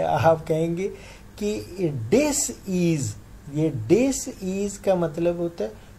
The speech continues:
कि आराम, बेआरामी, वो है, होती है बीमारी, डिस ईज, डिजीज जिसको कहा जाता है ना, वो असल में दो लफ्ज़ हैं, डिस और दूसरा ईज, यानी कि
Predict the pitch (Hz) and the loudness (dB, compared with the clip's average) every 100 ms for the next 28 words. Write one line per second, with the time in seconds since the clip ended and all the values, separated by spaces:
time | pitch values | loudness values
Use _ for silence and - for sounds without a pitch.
0 | - 220 226 156 175 180 196 214 170 147 | -12 -10 -8 -6 -4 -4 -4 -4 -6 -4
1 | 233 254 175 135 123 117 113 101 - - | 4 6 6 4 -2 -4 -4 -8 -14 -10
2 | 165 196 196 156 147 - - 160 135 - | 0 2 4 2 -2 -6 -8 -6 -6 -6
3 | 147 175 170 220 220 247 254 247 226 - | -4 -2 -2 -4 0 2 0 -2 -8 -12
4 | 151 123 151 165 - - - - 160 147 | -10 -2 2 2 -2 -12 -16 -6 -2 0
5 | 127 113 123 131 139 120 139 143 113 98 | 0 -4 -6 -4 -2 -2 0 0 0 -4
6 | - - - - 135 - 135 - 123 131 | -12 -20 -16 -8 -8 -6 -6 -4 -6 -4
7 | 139 139 269 311 - - - 165 143 - | -6 -4 -4 -6 -12 -20 -6 -4 -4 -4
8 | 160 - 175 190 226 135 202 240 180 139 | -4 -2 -2 -2 -4 0 2 2 2 0
9 | - 127 120 - - - 117 127 233 277 | -4 -10 -12 -16 -18 -14 -4 0 2 0
10 | - 285 - - 143 135 139 151 202 247 | -4 -6 -8 -4 -2 -2 -4 -4 -6 -8
11 | - 175 175 147 104 - - - - - | -8 -2 0 0 -4 -10 -18 -20 -18 -4
12 | 147 143 143 147 143 - 156 202 | 0 0 -2 -6 -8 -4 -4 -4